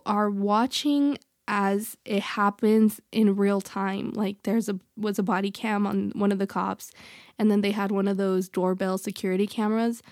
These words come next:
So you can see everything going down as it happened, which is so scary to me because,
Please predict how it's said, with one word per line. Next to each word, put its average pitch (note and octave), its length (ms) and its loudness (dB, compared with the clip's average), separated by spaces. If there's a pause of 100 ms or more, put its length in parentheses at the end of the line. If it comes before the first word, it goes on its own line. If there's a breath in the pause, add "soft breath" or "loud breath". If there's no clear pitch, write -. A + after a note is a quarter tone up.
(280 loud breath)
So A3+ 260 4
you A3+ 280 0
can E4+ 260 0
see A3+ 640 -2 (360)
everything A3 580 4
going G3 280 2
down F3 380 0
as F#3+ 240 -2
it F#3 100 -4
happened, - 540 -8 (440 loud breath)
which A3+ 280 -2
is A3+ 160 -2
so C4 360 2
scary A3 480 0
to G#3 60 0
me G3 220 2
because, F#3+ 480 -2